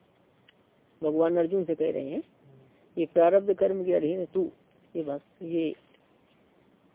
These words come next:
त्वम लोक संग्राम, ये लोक संग्राम एव अपि संपश्यन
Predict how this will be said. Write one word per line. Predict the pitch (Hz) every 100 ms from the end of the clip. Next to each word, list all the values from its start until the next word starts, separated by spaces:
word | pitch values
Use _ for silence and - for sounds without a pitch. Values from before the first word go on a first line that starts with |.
| _
त्वम | 185 180 165 170
लोक | 165 202 226
संग्राम, | - 202 190 175 196
ये | 190 190 - _ _ -
लोक | 180 196 202
संग्राम | 196 180 175 190 196 -
एव | 190 190
अपि | 175 202 190
संपश्यन | 185 175 175 170 208 214